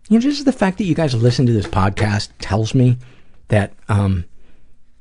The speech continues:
<laughs> Herbert is, I don't know if you heard that, he's whining on the other side of the door. Well, listen,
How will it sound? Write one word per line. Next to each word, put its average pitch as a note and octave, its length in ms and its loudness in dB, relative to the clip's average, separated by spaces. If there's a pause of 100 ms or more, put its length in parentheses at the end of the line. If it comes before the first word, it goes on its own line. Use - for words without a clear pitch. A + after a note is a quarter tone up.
(3250)
<laughs> - 80 2 (720)
Herbert B3 440 0
is, D#3+ 180 -2
I A#3 100 -2
don't G3 120 0
know G3+ 60 -2
if F#3+ 60 -6
you E3 140 2
heard D#3+ 200 2
that, D#3 260 -4 (160)
he's D3+ 180 -4
whining B2 460 4
on G#2+ 100 0
the A2 120 0
other G#2+ 140 0
side G#2+ 260 -4
of G2 60 -6
the F#2+ 60 -2
door. F2 260 -6
Well, F#2+ 200 -2 (180)
listen, - 320 -2